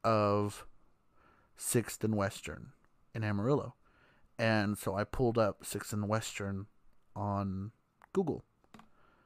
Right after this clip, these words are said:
Google Maps. And I shit you not, <laughs> I have screenshots of everything. I wouldn't, I, I don't think, I, for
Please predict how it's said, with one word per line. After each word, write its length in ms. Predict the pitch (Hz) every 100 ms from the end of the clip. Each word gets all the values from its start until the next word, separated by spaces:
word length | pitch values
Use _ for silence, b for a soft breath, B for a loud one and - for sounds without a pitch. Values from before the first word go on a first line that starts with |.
| b _ _
Google 220 | 131 123
Maps. 480 | 127 120 - - - _ _ _ _ _ _ -
And 600 | 110 107 98 95 95 87 - -
I 60 | 110
shit 280 | - 110
you 160 | - 156
not, 380 | 196 147 127 -
<laughs> 400 | - - - -
I 720 | 175 135 - - - - -
have 200 | 117 107
screenshots 600 | - - 156 156 160 139
of 80 | 143
everything. 400 | 139 143 147 135
I 140 | - 104
wouldn't, 280 | 117 123 -
I, 100 | 123 - -
I 80 | 131
don't 160 | 127 123
think, 180 | 113 -
I, 120 | - - B B B B
for 720 | - 160 156 151 143 117